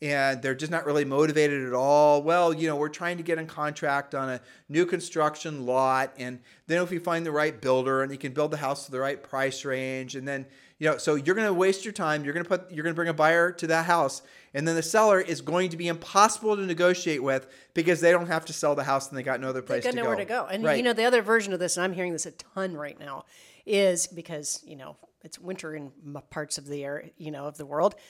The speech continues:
Speaker 2: The, it'll be a seller that says, "Well, you know, we've always wanted to move to Florida."
Speaker 1: <laughs>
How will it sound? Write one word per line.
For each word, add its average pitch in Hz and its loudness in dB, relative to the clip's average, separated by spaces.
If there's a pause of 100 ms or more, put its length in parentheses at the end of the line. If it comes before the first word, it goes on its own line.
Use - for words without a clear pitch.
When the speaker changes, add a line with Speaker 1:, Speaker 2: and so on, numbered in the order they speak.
(120)
Speaker 2:
The, 208 6
it'll 208 4
be 208 0
a 196 2
seller 226 6
that 202 -2
says, 208 2
"Well, 294 12
you 269 6
know, 254 6
we've 240 8
always 240 8
wanted 233 4
to 226 0
move 220 4
to 190 -6
Florida." 170 0
Speaker 1:
<laughs> - -20